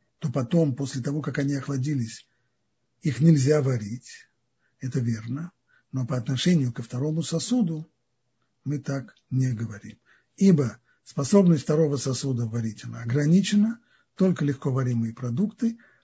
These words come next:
А мы знаем четко из Талмуда, что, что касается жидкостей, сваренных до полной готовности, даже если они охладились, можно их помещать во второй сосуд.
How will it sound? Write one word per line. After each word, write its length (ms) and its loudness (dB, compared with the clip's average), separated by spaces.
А 280 6
мы 140 6
знаем 580 0
четко 380 -4
из 160 -6
Талмуда, 600 2
что, 280 -12
что 220 -4
касается 720 -4
жидкостей, 840 -2
сваренных 600 -2
до 120 -6
полной 320 -4
готовности, 840 0
даже 360 2
если 280 -4
они 180 -2
охладились, 600 -2
можно 400 2
их 180 -6
помещать 720 -6
во 180 -4
второй 600 -6
сосуд. 480 -12